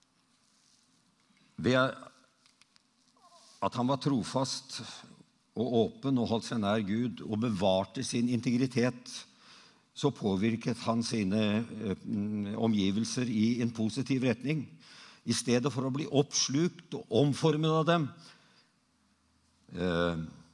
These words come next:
så var han positivt annerledes. Jesus sa om sine disipler, «Dere er i verden, men dere er ikke av verden.» Dere befinner dere på en måte i et fiendtlig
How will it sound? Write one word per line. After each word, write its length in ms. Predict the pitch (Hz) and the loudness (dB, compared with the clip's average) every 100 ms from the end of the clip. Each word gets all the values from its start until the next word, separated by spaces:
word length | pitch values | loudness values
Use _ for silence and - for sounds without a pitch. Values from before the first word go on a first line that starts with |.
| - _ _ _ - | -20 _ _ _ -14
så 140 | - | -6
var 100 | 98 | -4
han 160 | 104 107 | -2 -4
positivt 1040 | - - 90 - - - 113 107 - - - | -6 -6 -6 -6 -10 -4 -4 -4 -12 -14 -6
annerledes. 800 | 110 95 82 92 98 104 - - - _ _ _ _ _ - - - - _ - | -2 -2 0 0 0 -4 -6 -10 -16 _ _ _ _ _ -20 -20 -20 -20 _ -6
Jesus 320 | 90 107 135 | -4 -2 -2
sa 400 | - 101 131 143 - - - - | -2 0 0 -2 -8 -18 -20 -4
om 160 | 123 131 | -2 -2
sine 280 | - 131 110 | 0 0 2
disipler, 640 | 117 117 120 113 117 127 104 - - _ - | 0 0 -2 -2 -2 -4 -4 -12 -20 _ -2
«Dere 380 | 104 107 120 | 0 4 2
er 80 | 120 | 2
i 200 | 117 120 | 0 0
verden, 500 | 127 135 123 123 143 85 - _ _ _ _ _ _ _ _ _ _ _ _ - | 2 2 0 -2 -4 -4 -14 _ _ _ _ _ _ _ _ _ _ _ _ -6
men 160 | 98 | -4
dere 160 | 95 107 | 0 -2
er 160 | 107 95 | -2 -6
ikke 180 | 113 - | -8 0
av 520 | 85 110 117 120 95 - - | 4 6 6 4 0 -14 -10
verden.» 440 | 90 98 90 110 87 82 - - | -2 -2 -2 -10 -12 -14 -14 2
Dere 200 | 156 165 | 4 4
befinner 500 | 185 - 165 151 175 | 2 4 4 6 6
dere 280 | 175 180 208 | 6 6 4
på 180 | 202 | 2
en 260 | 160 147 185 | 2 4 6
måte 340 | 190 170 - | 6 4 4
i 140 | 185 170 | 2 4
et 140 | 175 | 2
fiendtlig 720 | - 185 147 123 160 175 180 | 2 4 4 2 2 4 4